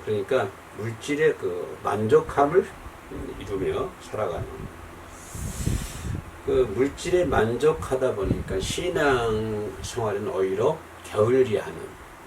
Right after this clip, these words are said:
어, 그런 교회가 사 대 교회의, 에, 모습 같습니다.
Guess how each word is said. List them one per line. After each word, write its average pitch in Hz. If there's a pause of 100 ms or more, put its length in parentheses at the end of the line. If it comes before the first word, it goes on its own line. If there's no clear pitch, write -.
(680)
어, 131 (240)
그런 107
교회가 95
사 -
대 139
교회의, 90
에, - (600)
모습 -
같습니다. -